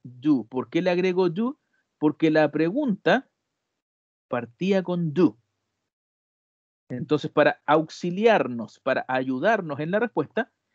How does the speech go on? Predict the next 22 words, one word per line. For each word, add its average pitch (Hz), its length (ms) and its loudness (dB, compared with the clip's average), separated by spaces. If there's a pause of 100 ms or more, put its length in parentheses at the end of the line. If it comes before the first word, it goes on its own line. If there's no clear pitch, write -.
(240)
también 123 500 -4
ocupamos 143 460 -2
aquí 131 360 -4 (180)
el 117 380 -2
do. 120 220 -2
Por 117 160 -4
lo 117 40 -2
tanto, 127 220 0
la 127 60 2
respuesta 135 500 0
de 127 220 0 (140)
un 151 280 -6
simple 240 540 0
sí 220 440 -4 (1080)
tiene 147 220 -4
que 135 80 -4
ser 151 180 -2
como 143 180 -6
lo 135 100 -2
tenemos 127 280 -2
acá. 110 300 -2 (300)
"Yes, 165 540 2